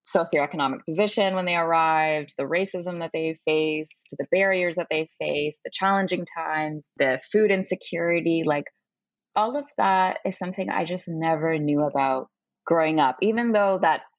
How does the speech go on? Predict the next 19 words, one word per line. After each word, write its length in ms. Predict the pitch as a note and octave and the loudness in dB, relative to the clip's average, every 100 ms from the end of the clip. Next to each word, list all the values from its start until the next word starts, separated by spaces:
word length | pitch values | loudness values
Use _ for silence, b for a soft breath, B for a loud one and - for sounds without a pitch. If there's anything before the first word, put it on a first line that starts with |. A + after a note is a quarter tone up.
| - | -2
fear 480 | F#3 F3 E3 D3+ C#3+ | 2 4 2 2 2
of 240 | D3 C#3 | 0 0
not 200 | D#3 C#3 | -2 -2
having 300 | - C#3+ D3 | -2 -4 -4
enough 240 | C#3 C3 C#3 - | -4 -6 -4 -2
and 160 | E3 | 0
being 200 | D#3 D#3 | 2 0
quite 220 | D#3 D#3+ - | 0 -2 -2
conservative 520 | E3+ D#3+ D3+ D3 C#3+ | -4 0 2 2 0
in 120 | D3+ | 0
spending, 500 | - G#3 F#3 F3+ E3+ | 0 0 2 0 0
all 160 | E3+ F3+ | 0 2
of 80 | |
that 160 | F3+ D3+ | 2 0
definitely 400 | D#3+ - E3 D#3 | -2 -8 -10 -10
still 240 | - D#3 - | -4 -4 -2
permeated 420 | A#3+ A#3+ F#3+ E3 | -4 -2 -4 -4
the 60 | D#3+ | -6
household, 580 | G#3 B3 - E3+ D3+ | -8 -10 -12 -10 -10